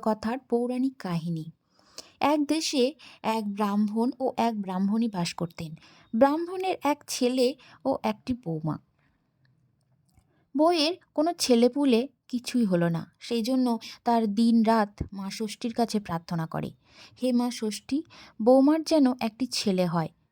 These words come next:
শেষে মা ষষ্ঠীর দয়াতে বৌমা গর্ভবতী হলেন। ব্রাহ্মণ ও ব্রাহ্মণীর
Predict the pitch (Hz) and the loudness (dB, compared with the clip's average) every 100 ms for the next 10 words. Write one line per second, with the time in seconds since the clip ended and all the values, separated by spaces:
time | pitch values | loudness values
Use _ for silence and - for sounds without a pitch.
0 | _ - 220 226 226 202 202 - 226 - | _ -6 -2 0 2 2 0 -2 -6 -4
1 | 226 196 - - 180 190 196 220 226 185 | -4 -4 -10 -12 -2 2 4 2 0 -2
2 | - _ _ _ 175 185 196 185 - - | -4 _ _ _ -4 0 0 -2 -4 -12
3 | - 170 165 202 196 175 165 160 156 160 | -2 0 2 0 -6 -4 -4 -2 -4 -10
4 | _ _ _ _ _ _ - - 220 254 | _ _ _ _ _ _ -20 -6 4 6
5 | 269 294 349 302 294 254 247 269 302 254 | 6 6 4 4 4 6 6 6 6 4